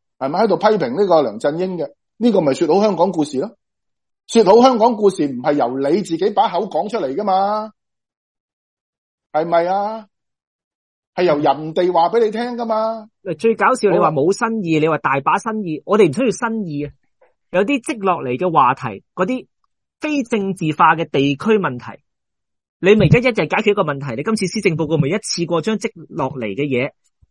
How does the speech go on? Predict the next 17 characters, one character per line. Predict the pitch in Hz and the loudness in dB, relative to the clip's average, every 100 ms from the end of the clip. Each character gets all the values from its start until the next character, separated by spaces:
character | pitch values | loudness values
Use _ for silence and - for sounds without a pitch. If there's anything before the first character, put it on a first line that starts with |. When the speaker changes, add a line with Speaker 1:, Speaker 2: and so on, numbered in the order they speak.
| _ - | _ -8
Speaker 2:
一 | - | -6
炮 | - 170 | 0 0
過 | 160 160 | 0 -2
解 | 165 | 0
決 | 185 160 | 0 0
晒 | 156 | 0
咯。 | 180 202 214 - _ | 0 -2 -4 -10 _
三 | - 226 240 | -4 -2 0
隧 | 175 | -2
分 | 214 226 | -2 -2
流 | 131 | -2
呢？ | 208 - - _ _ _ _ _ _ _ _ _ _ _ | -4 -8 -20 _ _ _ _ _ _ _ _ _ _ _
起 | 170 | 0
焚 | - 139 135 | 0 -2 0
化 | 190 | 2
爐 | 151 | 4
呢？ | 165 | 2